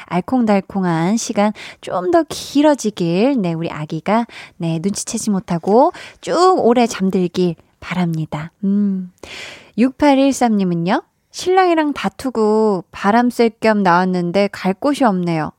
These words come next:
애들 먹을 거 장 보고 마트 주차장에서 라디오 듣는데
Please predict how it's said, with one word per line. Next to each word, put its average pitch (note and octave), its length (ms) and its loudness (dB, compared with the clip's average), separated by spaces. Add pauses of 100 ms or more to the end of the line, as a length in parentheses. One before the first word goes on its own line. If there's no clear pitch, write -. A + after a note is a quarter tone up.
(320)
애들 A3+ 260 4
먹을 G3+ 300 4
거 A3 180 0
장 G3+ 300 -2
보고 G3 260 0
마트 E3+ 380 -2
주차장에서 G3+ 680 -2
라디오 F3+ 380 2
듣는데 F3 640 -2